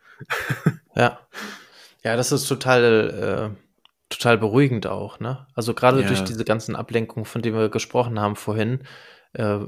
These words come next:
Speaker 2: verlierst du wirklich oft mal den, den roten Faden und weißt gar nicht mehr, wie weit bin ich denn eigentlich oder was, was ist noch, was liegt noch an? Was muss ich jetzt eigentlich als nächstes machen? Und
Speaker 1: Ja,
Speaker 2: dafür haben wir
Speaker 1: genau.
Speaker 2: dann die To-Do-Listen, den Fahrplan, so ein bisschen Horizont, äh, dass du weißt, okay, wann ist was dran?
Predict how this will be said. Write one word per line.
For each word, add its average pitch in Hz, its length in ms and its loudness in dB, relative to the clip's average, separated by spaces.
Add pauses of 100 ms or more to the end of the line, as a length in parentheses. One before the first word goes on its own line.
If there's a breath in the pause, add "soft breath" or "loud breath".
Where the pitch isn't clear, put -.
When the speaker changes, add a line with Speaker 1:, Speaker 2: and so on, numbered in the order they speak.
(140)
Speaker 2:
verlierst 120 420 0
du 104 120 4
wirklich 127 320 0
oft - 260 -6
mal 101 200 2
den, 104 140 -2
den 110 220 -6
roten 110 300 -2
Faden 110 360 2
und 107 80 -6
weißt 107 200 2
gar 120 80 -2
nicht 110 100 -4
mehr, 107 140 -2
wie 113 100 -2
weit 110 200 2
bin 139 100 2
ich 139 100 -2
denn 107 160 -4
eigentlich 107 340 -4
oder 98 160 0
was, - 220 -2
was 117 220 -4
ist - 320 -6
noch, 110 180 -6
was 117 160 -4
liegt 143 160 0
noch 123 140 0
an? 135 180 0
Was 107 140 0
muss 127 140 0
ich 127 60 0
jetzt 127 140 -4
eigentlich 113 180 -2
als - 200 -8
nächstes 127 320 -4
machen? 127 320 -6 (540 soft breath)
Und 104 60 2
Speaker 1:
Ja, 101 80 8
Speaker 2:
dafür 104 280 6
haben 117 100 2
wir 120 80 2
Speaker 1:
genau. - 20 0
Speaker 2:
dann 117 120 2
die 110 100 -4
To-Do-Listen, 151 720 0
den 110 180 0
Fahrplan, 135 720 0
so 120 100 -2
ein 117 80 -6
bisschen 117 380 -4
Horizont, 127 760 0
äh, 123 120 -2
dass 117 200 -4
du 110 100 -8
weißt, 117 260 0
okay, 120 280 -4
wann 120 140 -2
ist - 160 -8
was 107 180 -2
dran? 139 440 0